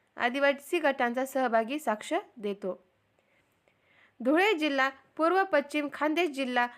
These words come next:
म्हणून ओळखला जात होता. धुळे हे महाराष्ट्रातील प्रमुख बोलीभाषा आहे. अहिराणी खानदेशी भाषेचे माहेरघर आहे.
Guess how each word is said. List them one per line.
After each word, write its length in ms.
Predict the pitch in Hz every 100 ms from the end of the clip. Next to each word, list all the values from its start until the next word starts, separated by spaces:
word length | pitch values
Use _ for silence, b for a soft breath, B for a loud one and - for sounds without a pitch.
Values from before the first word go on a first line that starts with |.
| B
म्हणून 340 | 254 269 285 285
ओळखला 460 | 254 262 269 269 262
जात 240 | 220 233 233
होता. 280 | 247 233 202 B B - 233
धुळे 300 | 262 311 359
हे 180 | 320 277
महाराष्ट्रातील 760 | 240 247 294 320 285 269 262 - -
प्रमुख 320 | 277 277 349 381 b b b b b _ -
बोलीभाषा 720 | 240 277 285 247 240 294 311
आहे. 340 | 240 226 247 220 B B -
अहिराणी 540 | 285 349 339 330 339 339
खानदेशी 520 | 254 269 277 285 311
भाषेचे 600 | 254 247 254 269 262 311
माहेरघर 680 | 302 226 220 277 269 254 269 -
आहे. 320 | 208 226